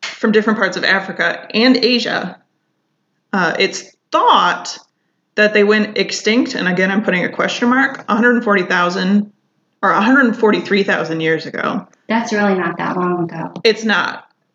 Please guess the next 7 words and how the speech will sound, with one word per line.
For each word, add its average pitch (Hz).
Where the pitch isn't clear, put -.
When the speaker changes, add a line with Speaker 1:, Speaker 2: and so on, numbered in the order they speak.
Speaker 1:
because 208
these 254
are 214
some 220
of 190
the 175
earliest 233